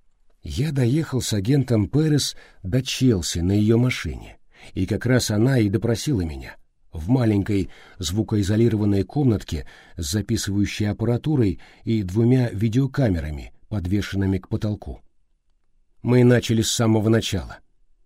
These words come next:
с происхождения списка, книг, которые я выбрал, Гвен Малви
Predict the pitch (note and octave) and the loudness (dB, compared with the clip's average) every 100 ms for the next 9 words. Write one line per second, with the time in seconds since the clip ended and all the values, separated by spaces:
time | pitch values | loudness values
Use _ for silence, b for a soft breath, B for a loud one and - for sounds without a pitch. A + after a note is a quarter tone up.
0 | _ - A#2 A#2 - B2 F#2+ G2+ A#2+ A#2 | _ -8 0 2 2 0 0 4 4 6
1 | A2+ - - B2+ F#2+ - C#2+ - _ _ | 2 -2 -2 -2 -2 -6 -12 -14 _ _
2 | _ _ _ - D3 D#3+ - - - _ | _ _ _ -6 2 2 2 -8 -20 _
3 | _ _ _ - A2 A#2 G#2+ G#2 G#2+ G2 | _ _ _ -2 0 2 4 4 2 0
4 | D#2 D2+ C2+ - _ B B B F#2+ G#2 | -2 -4 -10 -18 _ B B B -2 4
5 | C3 B2+ A#2+ C3+ C#3+ A2 G#2 | 6 8 8 6 4 2 2